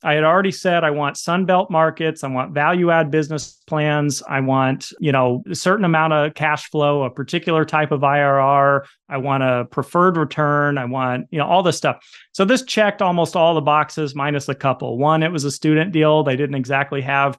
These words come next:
tremendous <laughs> track record at that point. But again, I knew one of the guys personally. I really is a stand-up guy, trust him with anything, you know, of course, to manage my money. So that's what the deal was. It was about, if I believe, like thirty-nine, maybe forty million dollars.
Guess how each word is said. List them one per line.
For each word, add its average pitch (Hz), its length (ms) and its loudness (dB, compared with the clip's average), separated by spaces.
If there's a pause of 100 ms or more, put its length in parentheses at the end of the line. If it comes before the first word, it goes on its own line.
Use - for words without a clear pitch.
(280)
tremendous 156 640 0
<laughs> - 60 -10
track 190 300 -2
record 165 460 0
at 156 140 -4
that 147 240 -2
point. 156 400 -4 (280)
But 170 280 0
again, 180 260 0
I 165 120 0
knew 175 260 2
one 165 180 -4
of 147 60 -6
the 147 80 -6
guys 139 260 -4
personally. 135 540 -4
I 127 60 2
really 135 380 2
is 139 140 -2
a - 40 -18
stand-up 160 580 -2
guy, 139 340 0
trust 143 400 -4
him 139 340 0
with 139 220 -2
anything, 127 460 0
you 127 80 -2
know, 127 180 0
of 123 140 -4
course, 135 240 -4
to 131 160 -4
manage 131 400 -2
my 131 100 -4
money. 123 360 -2
So 131 340 0 (400)
that's - 180 -2
what 240 100 -2
the 202 80 0
deal 196 220 2
was. 190 360 2
It 175 80 -4
was 156 120 -6
about, 160 440 2
if 143 120 -6
I 160 80 2
believe, 147 460 -2
like 131 160 -6
thirty-nine, 160 1120 0
maybe 156 320 -4
forty 160 460 -2
million 156 360 0
dollars. 156 600 -2